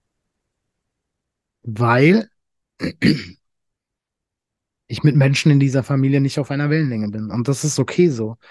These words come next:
Das heißt nur, im Hier und Jetzt nicht. Das kann sich ändern, das kann so bleiben. I don't know. Und es ist auch nicht,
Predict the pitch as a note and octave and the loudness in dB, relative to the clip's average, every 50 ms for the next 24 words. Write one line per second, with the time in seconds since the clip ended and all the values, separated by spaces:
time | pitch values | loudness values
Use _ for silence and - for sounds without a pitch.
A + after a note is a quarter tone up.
0 | - _ _ _ _ _ _ _ - A#2+ - - C#3 C3+ - - - D#3 C#3 D3+ | -20 _ _ _ _ _ _ _ -6 -4 -2 0 0 0 0 0 2 4 4 6
1 | D#3 D#3+ D#3 D3+ D3 - _ _ _ _ _ _ _ _ _ - D3 B2+ A#2 A#2 | 6 4 2 0 -4 -10 _ _ _ _ _ _ _ _ _ -4 -2 -2 0 2
2 | E3 D#3+ D3+ C#3 C#3 C#3 - - - A#2+ A2 A2 A2+ - _ _ _ _ - - | 4 4 4 2 2 0 -4 -8 -10 -10 -10 -10 -12 -16 _ _ _ _ -14 -12
3 | - - C3+ B2+ A#2+ A#2 - - - D#3+ E3 D#3+ D3+ D3 D3 D3+ D3 D3 - _ | -6 -4 -4 -2 -2 -4 -6 -2 2 2 4 4 4 2 2 0 -2 -4 -10 _
4 | _ _ _ _ _ _ _ _ _ - A#2 - - - C3+ B2 A#2 A#2+ G#2+ A#2+ | _ _ _ _ _ _ _ _ _ -8 -8 -6 -2 0 0 0 0 0 0 0
5 | A#2+ C3 C#3+ C#3+ C#3+ D3+ D3+ D3 D3 _ _ - D#3 C#3+ C#3+ D3+ D3 C#3+ C#3 D#3 | 0 2 2 2 2 2 0 -2 -4 _ _ -4 -2 0 2 2 2 2 2 0
6 | F3+ F#3+ E3 C3 B2 A#2 - - B2 A#2 C3 C3 B2+ C3 C3+ - - - - | 0 0 0 -2 -2 -4 -6 -8 -6 -4 -2 0 2 0 0 -2 -6 -12 -18